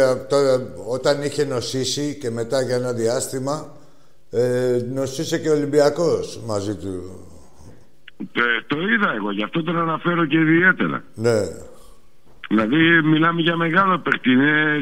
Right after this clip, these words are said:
Speaker 2: διαμάντι, εντάξει.
Speaker 1: Και κομβικός, και κομβικός για το, στο παιχνίδι του Ολυμπιακού πολύ.
Speaker 2: Ε, κομβικότατος, θα έλεγα.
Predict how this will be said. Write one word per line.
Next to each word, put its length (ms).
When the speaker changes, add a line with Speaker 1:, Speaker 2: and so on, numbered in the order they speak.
Speaker 2:
διαμάντι, 520
εντάξει. 340
Speaker 1:
Και 60
κομβικός, 640
και 120
κομβικός 560
για 180
το, 300
στο 140
παιχνίδι 320
του 80
Ολυμπιακού 540
πολύ. 300
Speaker 2:
Ε, 120
κομβικότατος, 1000
θα 100
έλεγα. 300